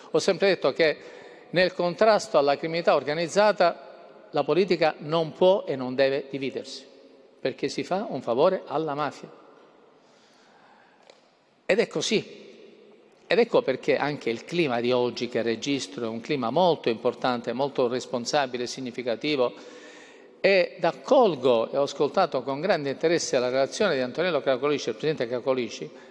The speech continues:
che ringrazio anche politicamente e istituzionalmente, oltre a questo, perché lui ha fatto un'analisi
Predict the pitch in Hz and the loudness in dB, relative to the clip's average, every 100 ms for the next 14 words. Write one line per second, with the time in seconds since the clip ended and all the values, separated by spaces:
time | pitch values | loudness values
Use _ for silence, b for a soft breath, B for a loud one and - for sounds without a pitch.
0 | B - 127 104 127 135 151 139 - 131 | B -8 -8 -6 -4 0 2 0 -2 -4
1 | 139 - - 135 131 127 135 147 151 135 | -2 -4 -2 -2 -2 -2 -2 0 -2 -2
2 | 120 - 120 113 131 117 117 120 117 123 | -6 -4 -8 -6 -6 -4 -4 -4 -4 -6
3 | 120 120 123 127 B B B - 294 - | -4 -6 -8 -12 B B B -2 -2 2
4 | 226 240 190 - 262 285 123 110 - | 2 4 2 -2 -2 -2 -2 -6 -10